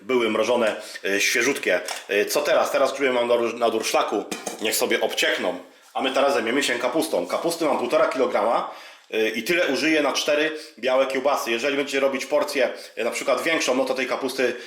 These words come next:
musicie dać więcej, ale to też w zależności od tego, ile dacie, y, kiełbas. No, mniej więcej czterysta gram,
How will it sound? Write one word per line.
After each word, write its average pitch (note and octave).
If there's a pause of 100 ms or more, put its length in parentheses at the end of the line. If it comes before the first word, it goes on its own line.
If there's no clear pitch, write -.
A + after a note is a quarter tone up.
(140)
musicie A#2
dać G#2+
więcej, B2+ (180)
ale F3
to D3+
też C3
w A#2
zależności B2+ (260)
od C3+
tego, C3+
ile B2+
dacie, B2+ (240)
y, C3
kiełbas. B2+
No, E3 (320)
mniej G#3+
więcej D#3
czterysta D#3+
gram, B2+